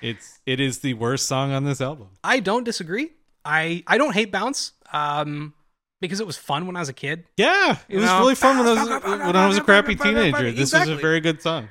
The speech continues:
Speaker 2: Yeah. Uh, you know,
Speaker 1: Pogo, pogo, pogo, pogo.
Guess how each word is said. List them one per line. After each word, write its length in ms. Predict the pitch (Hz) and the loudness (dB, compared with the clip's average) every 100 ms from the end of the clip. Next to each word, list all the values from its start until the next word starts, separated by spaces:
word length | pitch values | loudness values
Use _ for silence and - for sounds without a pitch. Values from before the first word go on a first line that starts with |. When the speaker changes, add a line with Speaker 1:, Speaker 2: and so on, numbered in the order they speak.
| - | -6
Speaker 2:
Yeah. 220 | 233 294 - - - - | -4 -4 -8 -20 -20 -4
Uh, 340 | 165 165 165 - - | 0 2 0 -4 -10
you 160 | 208 | -4
know, 80 | 175 170 | 0 0
Speaker 1:
Pogo, 260 | 180 175 165 | 0 0 0
pogo, 20 | |
pogo, 300 | 170 175 165 | -2 -4 -8
pogo. 280 | 175 165 170 | -10 -10 -12